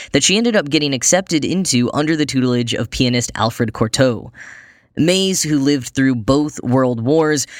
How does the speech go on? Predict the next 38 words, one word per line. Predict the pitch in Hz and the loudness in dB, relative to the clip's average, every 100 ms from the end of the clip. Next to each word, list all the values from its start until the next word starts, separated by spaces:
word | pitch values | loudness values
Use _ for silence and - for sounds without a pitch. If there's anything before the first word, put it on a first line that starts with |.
| - | 0
was | 139 151 139 | 2 4 2
a | - | -2
piano | 123 190 220 202 | 0 2 2 2
teacher | 147 127 143 147 | 0 0 -2 0
for | 139 | 0
many | 123 131 | 0 2
years, | 120 117 120 139 120 131 | 2 2 0 -2 -6 0
raising | 143 135 135 | 2 2 0
her | 131 | -2
son | 120 131 123 | 0 0 0
Fabrice | 123 131 131 139 | 0 2 2 2
as | 131 117 | 0 0
a | |
single | 113 123 117 | 0 2 2
mother | 123 135 143 | 2 2 2
after | 143 120 123 | 0 -2 -2
being | 117 117 | -2 -2
cut | - 127 | 0 2
off | 120 120 - | 2 -2 -4
from | - 113 | -4 -2
her | 113 | -2
family. | - 139 139 131 127 - - - - | 0 0 2 2 0 -4 -14 -18 -4
Her | - 151 | 0 2
son, | - 202 147 156 | 2 2 0 -2
explaining | 135 - 147 139 135 | -4 0 2 2 0
how | 117 139 | 0 -2
much | 143 135 | 0 -2
of | 123 | -2
an | 120 | 0
artist | - 139 123 - | 2 2 0 -2
his | 127 120 | 0 2
mother | 120 117 117 | 2 2 2
is, | 117 123 | 0 -2
told | 123 135 127 | 0 0 0
N | - 127 | -2 -2
P | 127 | 0
R, | 123 123 | 0 0
quote, | 120 135 127 117 | 0 0 2 -2